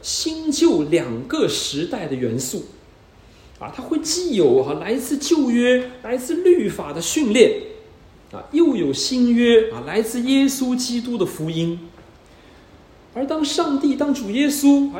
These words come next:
用天国的道理来训练他的时候，也就是，啊，在这些新旧的东西当中，啊，重新的做着一个整理的工作，啊，把不同的道理放在正确的位置上，啊，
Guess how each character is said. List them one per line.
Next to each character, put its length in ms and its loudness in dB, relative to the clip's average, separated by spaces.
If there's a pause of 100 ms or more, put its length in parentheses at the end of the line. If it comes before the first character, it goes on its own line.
用 160 -2
天 400 0
国 180 -2
的 100 0
道 280 2
理 200 0
来 120 -2
训 400 0
练 180 4
他 140 0
的 80 4
时 160 -2
候， 460 6 (500)
也 320 2
就 240 2
是， 380 4 (320)
啊， 80 -10
在 180 -6
这 100 -4
些 160 -2
新 440 -2
旧 180 4
的 80 0
东 260 0
西 280 0
当 200 0
中， 360 2 (440)
啊， 100 -6
重 340 -2
新 280 -2
的 100 2
做 200 0
着 80 -2
一 100 -2
个 100 -2
整 440 4
理 140 0
的 80 0
工 200 2
作， 380 6 (220)
啊， 100 -10
把 160 -6
不 260 2
同 160 -2
的 100 -2
道 260 2
理 400 0 (100)
放 260 -2
在 200 -2
正 340 2
确 220 0
的 80 4
位 200 0
置 200 -2
上， 180 2 (840)
啊， 40 -20